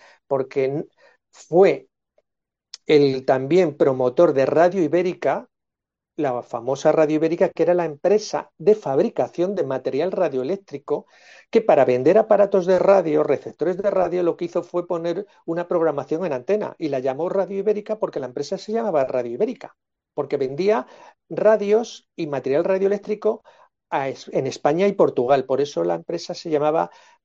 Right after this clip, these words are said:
Radio Ibérica, porque además tenía la patente de Lee de Forest, de las válvulas, del audión, y por eso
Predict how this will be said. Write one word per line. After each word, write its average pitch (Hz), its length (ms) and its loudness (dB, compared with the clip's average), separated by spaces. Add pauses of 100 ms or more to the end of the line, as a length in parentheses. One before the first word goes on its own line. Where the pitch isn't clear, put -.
(400)
Radio 156 260 2
Ibérica, 156 480 2
porque 156 240 0
además 131 300 -2
tenía 185 400 -6 (320)
la 160 320 0
patente 175 560 0
de 185 380 -4
Lee 175 200 -2
de 180 120 0
Forest, 185 460 -2
de 139 100 0
las 127 200 -4
válvulas, 165 500 0 (360)
del 143 200 -2
audión, 135 520 -2 (220)
y 139 100 -10
por 135 200 0
eso 220 360 -2